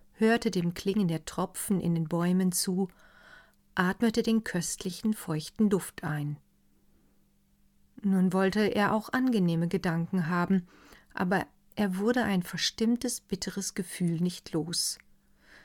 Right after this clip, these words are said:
Er verlangte gewiss nicht, dass etwas Besonderes für ihn geschehen sollte,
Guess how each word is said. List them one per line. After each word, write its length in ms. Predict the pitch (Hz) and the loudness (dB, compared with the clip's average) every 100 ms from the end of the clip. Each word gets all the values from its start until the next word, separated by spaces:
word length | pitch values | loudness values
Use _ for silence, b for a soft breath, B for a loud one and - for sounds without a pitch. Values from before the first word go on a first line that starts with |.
| b b b b b _ - | b b b b b _ -4
Er 100 | 180 | 0
verlangte 500 | 208 196 220 226 185 | 2 6 6 4 2
gewiss 420 | 180 240 294 - | 4 4 4 2
nicht, 320 | 160 160 - | 2 2 -2
dass 160 | 165 - | -4 -4
etwas 340 | - 175 170 | -6 -4 -4
Besonderes 720 | - 156 170 226 190 151 147 | -2 2 4 6 4 2 -2
für 120 | - 175 | -2 -4
ihn 240 | 175 170 | 0 0
geschehen 540 | 170 - - 180 180 | 2 0 0 2 4
sollte, 500 | 170 170 170 170 180 | 4 2 2 2 0